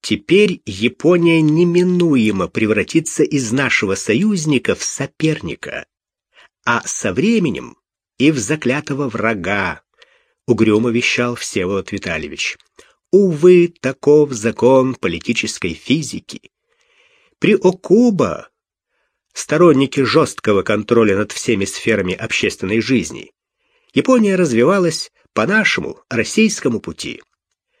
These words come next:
Твердая вертикаль власти, государственное управление основными отраслями промышленности,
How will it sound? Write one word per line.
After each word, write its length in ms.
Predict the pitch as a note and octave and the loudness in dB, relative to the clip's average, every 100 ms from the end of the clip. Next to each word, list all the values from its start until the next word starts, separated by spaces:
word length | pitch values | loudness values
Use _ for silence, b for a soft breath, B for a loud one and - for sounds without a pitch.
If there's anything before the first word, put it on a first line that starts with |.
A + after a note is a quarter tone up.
| - | -4
Твердая 420 | - G3+ - G2 | 2 2 2 -2
вертикаль 480 | D#2+ D#2 - - D2+ | -2 -8 -8 -8 -8
власти, 720 | D#2 A#2 F3 - - D#3+ D#3 _ _ _ _ _ - | -6 -6 -6 -8 -4 -4 -4 _ _ _ _ _ -6
государственное 760 | G#2 D#3 F3 F#3+ - D3+ C3+ | -2 2 2 0 -2 0 2
управление 960 | C3 C3 - C3 G#2+ C3 B2+ B2 A2+ A2 b b | 0 -2 0 0 2 2 2 2 0 -2 b b
основными 720 | B2 - A#2 A2+ A#2+ A2+ A2 | -6 -2 -2 0 2 2 0
отраслями 600 | - A2+ A2+ - A2 A2+ G2+ | -2 -4 -4 -4 -2 -2 -4
промышленности, 1040 | - G2 F2 F2+ G#2 C3 - - E3+ | -4 -4 -4 -6 -6 -6 -8 -2 -4